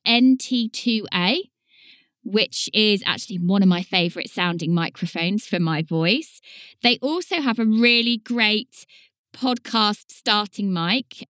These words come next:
I think it's around the hundred and fifty dollars to two hundred mark, which is the Rodecaster.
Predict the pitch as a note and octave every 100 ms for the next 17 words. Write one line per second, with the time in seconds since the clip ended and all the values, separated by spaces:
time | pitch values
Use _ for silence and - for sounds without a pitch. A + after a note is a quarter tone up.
0 | - - B3 B3+ B3+ B3 G#3 G3+ F#3+ G#3+
1 | G#3+ G#3+ G3+ - - A3 - G#3 G#3 F#3+
2 | F#3+ G3 - - - G#3+ G#3 F#3+ F#3 F3+
3 | E3+ F3 E3 F#3 - - - - - -
4 | G#3+ - - - G#3+ G#3 G#3 - A3 G#3+
5 | G3+ A3+ A3+ A#3+ A#3+ - G3+ E3+ D#3+ -
6 | C3 F#2